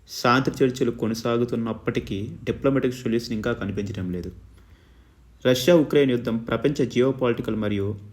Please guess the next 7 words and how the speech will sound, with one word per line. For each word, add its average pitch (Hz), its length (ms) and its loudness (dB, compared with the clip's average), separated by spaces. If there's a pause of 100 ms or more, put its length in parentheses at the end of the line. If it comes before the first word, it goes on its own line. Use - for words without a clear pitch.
(300)
ఎకనామిక్ 151 460 0
ల్యాండ్‌స్కేప్‌ను 110 640 -2 (140)
రీషేప్ 127 460 -2
చేయగలిగే 107 520 -2 (160)
అత్యంత 135 520 -2
కీలక 123 420 0
సంఘటన. 98 420 -6